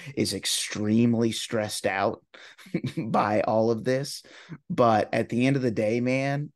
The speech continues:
like, you're paid a lot of fucking money to do this. So please do it well and stop playing a forty-year-old fucking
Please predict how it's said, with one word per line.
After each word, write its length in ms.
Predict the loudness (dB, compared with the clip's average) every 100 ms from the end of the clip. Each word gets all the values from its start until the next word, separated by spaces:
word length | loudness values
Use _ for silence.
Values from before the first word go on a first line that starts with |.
| _
like, 480 | 0 2 2 0 -8 _ _
you're 240 | -6 -6 -4
paid 260 | 0 2
a 80 | 2
lot 440 | 0 -4 -4 0 0
of 220 | 0 -6 _
fucking 540 | -6 -2 0 0 0 0
money 440 | 0 0 -2 -4 _ _ _ _ _ _
to 140 | -4 0
do 260 | 4 2
this. 480 | 2 -6 -10 -14 -14 _ _ -4
So 220 | 4 4
please 440 | 4 2 4 4
do 220 | 4 2 2
it 120 | 2
well 420 | 0 2 -2 -6
and 120 | -8 -6
stop 400 | 0 2 2 -2
playing 380 | -2 0 0
a 60 | -2
forty-year-old 960 | -4 -2 0 0 -2 0 -2 -2 -4 -10 _ _ _ _ -10
fucking 560 | -8 -2 0 0 -2